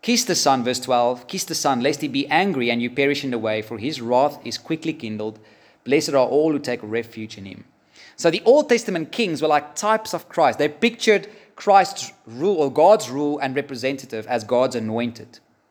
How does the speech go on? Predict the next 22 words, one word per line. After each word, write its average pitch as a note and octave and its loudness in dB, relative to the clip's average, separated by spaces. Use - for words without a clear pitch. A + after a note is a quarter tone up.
But - -14
Christ C4 6
is F3 -8
the F3 -2
true C4+ 0
Son E3 2
of B2+ -2
God. G2+ -6
He A#3 2
is A#3+ 0
the, G3 4
the G3 4
real A#3 4
one. A#2 2
He's G3 -4
the G#3 0
real A3+ 2
King. B2+ -4
He's E3 -6
the A3 4
real G#3+ 0
Messiah. C3+ 0